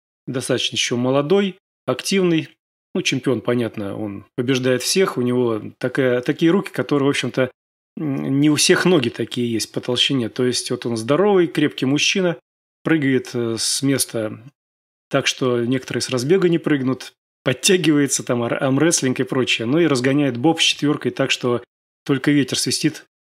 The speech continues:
э, за ушами. Так вот, он полностью отказался в свое время от мяса и после этого стал чемпионом. Вот на-, посмотрите просто на него и к-, какой у него вес. У него вес как раз про то, что пишет Кристина, в достатке, то есть не жир,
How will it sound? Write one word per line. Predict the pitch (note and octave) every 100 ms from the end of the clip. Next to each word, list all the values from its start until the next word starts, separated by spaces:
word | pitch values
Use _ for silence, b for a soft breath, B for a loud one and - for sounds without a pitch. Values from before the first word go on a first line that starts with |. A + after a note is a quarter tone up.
| _ _ _ _
э, | C#3+ B2+ B2
за | A2+ B2+
ушами. | C#3+ D3+ D#3 A#2+ G2+ - _ _
Так | - F#3
вот, | G3 D3 -
он | F#3 G#3 G3
полностью | C#3 F3+ F#3 F3+ E3+ - D#3 D3+ D#3+ D3
отказался | C3+ E3+ D#3 F3 E3+
в |
свое | - C#3
время | C#3 C#3+ C#3
от | -
мяса | C3 G#2+ -
и | G2+
после | G#2 C3 D#3+
этого | D#3
стал | B2+ - B2+
чемпионом. | - B2+ C#3 A2+ F#2 G#2 -
Вот | C3 -
на-, | C#3+
посмотрите | C#3 - G3+ A#3+ E3+
просто | - D3 -
на | C3
него | C#3 E3 A3
и | E3 A#2+
к-, | A#2 E3
какой | C3 D3 F3+
у |
него | D#3+ D#3
вес. | C#3+ B2 G2+ - -
У | B2+
него | C#3+ F3
вес | G#3 A3+
как | - C#3+
раз | E3+ E3+ -
про | - C3
то, | E3
что | D#3 -
пишет | - C#3 -
Кристина, | - C#3+ - B2 G2
в |
достатке, | A#2+ D3+ - C3+ - -
то | B2+
есть | A#2+ -
не | D3
жир, | D3+ B3